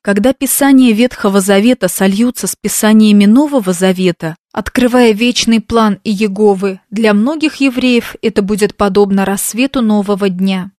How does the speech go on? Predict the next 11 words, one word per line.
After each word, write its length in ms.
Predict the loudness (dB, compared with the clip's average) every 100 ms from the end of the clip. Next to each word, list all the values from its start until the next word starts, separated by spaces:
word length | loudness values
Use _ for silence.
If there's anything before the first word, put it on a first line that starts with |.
| _ _
воскресению 920 | -8 -8 -4 -4 -2 0 4 6 6
души. 580 | 4 0 -2 -4 -4 -4 -10 _ _ _ _ _ _
Когда 320 | -2 2 4
они 160 | 4 6
увидят 480 | 4 4 2 2 2
новозаветного 760 | 2 2 0 0 0 0 0
Христа 460 | -2 -4 -6 0 2
на 100 | 2
страницах 760 | 0 -2 2 4 2 -2 -6 -2
ветхозаветных 960 | -4 -2 -4 0 0 0 2 0 0
Писаний, 720 | -6 -6 -4 -2 -2 -4 -8